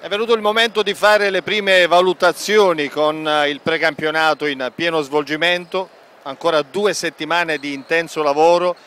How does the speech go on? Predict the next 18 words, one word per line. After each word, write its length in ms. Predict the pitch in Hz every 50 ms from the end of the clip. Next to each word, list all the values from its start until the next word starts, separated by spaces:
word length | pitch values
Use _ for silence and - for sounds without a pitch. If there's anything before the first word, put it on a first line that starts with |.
| - _ _ _
di 180 | - 156 170
verifiche 560 | 160 165 160 165 196 - - 165 160 156 160 151
sul 240 | - 170 165 165
campo, 460 | - - 147 131 123 123 123 - 127 120
prima 240 | 165 170 165 156
di 80 | 147 147
affrontare 720 | 147 139 - 147 147 135 - 151 143 143 139 135 131 139
l'esordio 500 | 135 139 135 - 147 147 147 131 135 131
che 140 | 117 131 120
sarà 340 | 113 135 131 135 135 131 131 123 123 135
difficilissimo 960 | 156 151 - - 175 156 - 151 147 143 143 135 - - 147 139 135 120 - - - _ - - _ _
con 180 | - 151 151
Milano. 500 | 151 147 143 135 120 107 104 98 98 - - -
Alessandro 520 | 123 139 151 156 - 202 208 202 196 196
Giuliani, 600 | 170 156 190 196 196 208 214 220 226 226 226 220 165
general 420 | 135 160 180 185 180 170 165 160
manager 560 | 160 175 185 185 180 180 170 147 156 160 160
dell'Enel, 680 | 156 160 156 156 165 180 196 196 196 202 202 196 196